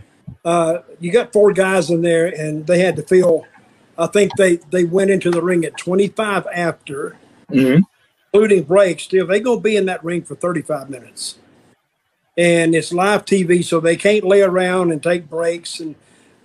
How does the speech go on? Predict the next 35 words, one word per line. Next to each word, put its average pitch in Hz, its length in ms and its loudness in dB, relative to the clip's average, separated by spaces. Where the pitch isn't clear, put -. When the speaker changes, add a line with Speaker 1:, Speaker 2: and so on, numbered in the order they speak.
Speaker 1:
other 190 240 2
than 175 220 0
the 160 80 -2
breaks 170 340 -2
they, 165 240 0
they, 165 340 0
they 165 120 -4
cut 170 240 -2
out 165 220 -2
for 156 80 -14
T 170 220 2
V. 170 200 2
But 156 220 -6
good 247 240 2
match, 175 480 -2
great 208 320 2
match. 170 460 -2
Everybody 214 480 0
worked 185 340 -2
hard, 156 440 -4
and, 160 340 0
uh, 156 460 2
I 160 100 -6
ha-, 180 280 -2
I 160 80 -4
have 170 200 -2
no 180 120 2
complaints 160 480 -2
about 147 280 -4
that 143 140 -6
last - 280 -12
match - 100 -20
at 151 120 0
all. - 220 -10
Speaker 2:
Yeah, 127 280 6